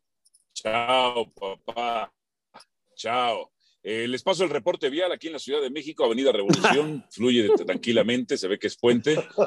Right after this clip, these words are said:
Speaker 1: También, este, el distribuidor vial San Antonio, segundo
Speaker 2: No,
Speaker 1: piso, en
Speaker 2: la
Speaker 1: dirección
Speaker 2: carretera
Speaker 1: hacia el sur,
Speaker 2: México,
Speaker 1: dis-, eh,
Speaker 2: Cuernavaca,
Speaker 1: fluye bastante
Speaker 2: México,
Speaker 1: bien.
Speaker 2: va,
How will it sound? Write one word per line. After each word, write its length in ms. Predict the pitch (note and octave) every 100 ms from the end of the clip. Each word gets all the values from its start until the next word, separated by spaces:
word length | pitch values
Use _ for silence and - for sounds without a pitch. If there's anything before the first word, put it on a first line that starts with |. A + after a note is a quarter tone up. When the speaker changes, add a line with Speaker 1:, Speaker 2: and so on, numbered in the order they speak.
| - -
Speaker 1:
También, 340 | F3 G#2 - A#2+
este, 720 | - - A2 G2 - - -
el 160 | G2+
distribuidor 540 | F#2+ G2+ G#2+ A2 B2+ A#2
vial 320 | C3+ C3 A2+
San 220 | - G#2+
Antonio, 580 | G#2 - C3 C3 A#2+ G#2+
segundo 320 | G#2 A#2+ C3
Speaker 2:
No, 80 | D#3
Speaker 1:
piso, 220 | F3+ F#3
en 80 | F3
Speaker 2:
la 80 | D#3+
Speaker 1:
dirección 260 | F3 F3+
Speaker 2:
carretera 240 | - G#3+ A3
Speaker 1:
hacia 120 | A3
el 40 | D3
sur, 80 | A3+
Speaker 2:
México, 60 | -
Speaker 1:
dis-, 120 | -
eh, 40 |
Speaker 2:
Cuernavaca, 360 | - - E3+ B2
Speaker 1:
fluye 120 | B2+
bastante 260 | A2 G#2 G#2+
Speaker 2:
México, 180 | G#2+ A2
Speaker 1:
bien. 140 | C3+
Speaker 2:
va, 320 | F#3 F#3+ E3+